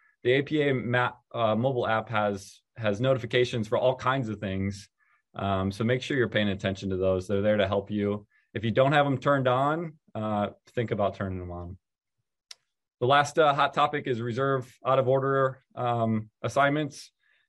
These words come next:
There's a, always a rash of new schedulers and trackers, uh, over at I O C, and they make mistakes, believe it or not. Um, so make sure you're kind of pre-flighting those reserve assignments.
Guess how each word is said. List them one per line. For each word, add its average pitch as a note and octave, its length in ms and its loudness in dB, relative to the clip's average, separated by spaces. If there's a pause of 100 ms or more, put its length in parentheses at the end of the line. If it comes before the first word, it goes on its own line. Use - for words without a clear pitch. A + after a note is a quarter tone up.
(100)
There's B2+ 220 2
a, C3 240 6
always C#3 340 4
a C3 60 0
rash C3+ 300 2
of B2+ 100 -4
new C3+ 100 -2
schedulers C#3 640 -2
and A2 100 0
trackers, C3 880 -2
uh, A#2+ 220 4
over A#2+ 240 4
at A#2+ 80 2
I B2 140 4
O A#2+ 100 4
C, B2+ 480 -8 (440)
and A2 280 0
they A2+ 120 6
make A#2 240 0
mistakes, A#2+ 680 0
believe A#2 220 0
it A#2 60 0
or A#2 120 0
not. A#2+ 320 0 (120)
Um, G#2 340 0
so A2+ 140 -2
make B2 160 0
sure D3 160 -4
you're B2+ 240 2
kind B2 160 0
of A2 80 -2
pre-flighting A#2+ 460 0
those A2 240 -4
reserve G#2+ 340 -2
assignments. G#2+ 640 -2